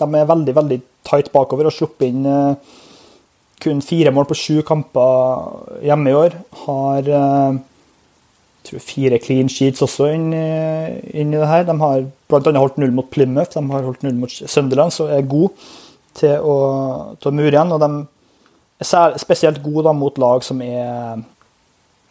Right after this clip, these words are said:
ja, som spiller på deres premisser, kan du si, med mye innlegg, lange baller. Og det er jo nøya-, det er akkurat det Gillingham står for. Eh, eh, kanskje den mest ufyselige treneren i hele Football League, Gillingham, Steve, <clears throat> Steve Evans,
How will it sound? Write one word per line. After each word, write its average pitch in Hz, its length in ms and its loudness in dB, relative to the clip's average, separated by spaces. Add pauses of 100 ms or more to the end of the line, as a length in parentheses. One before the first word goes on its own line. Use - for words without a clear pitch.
(240)
ja, 147 100 0 (100)
som 143 120 -4
spiller 135 300 2
på 127 100 0
deres 135 260 0
premisser, 135 340 0
kan 139 120 -2
du 127 80 0
si, 131 140 -4
med 127 120 -4
mye 131 180 -2
innlegg, 123 400 0 (400)
lange 131 240 -2
baller. 127 340 2 (720)
Og 139 100 -2
det 135 80 4
er 127 60 4
jo 135 60 0
nøya-, 139 240 4
det 143 100 6
er 131 60 4
akkurat 127 280 -2
det 139 120 4
Gillingham 123 320 0
står 135 260 -2
for. 139 160 -2
Eh, 127 880 -6 (1700)
eh, 131 540 -2
kanskje 151 360 0
den 135 100 -6
mest - 200 -12
ufyselige 135 500 -2
treneren 135 360 0
i 139 420 -2
hele 143 220 2
Football 135 320 -2
League, 139 100 -4
Gillingham, 131 360 -2
Steve, 143 280 -6 (120)
<clears throat> 202 180 0
Steve 147 240 4
Evans, 135 320 -2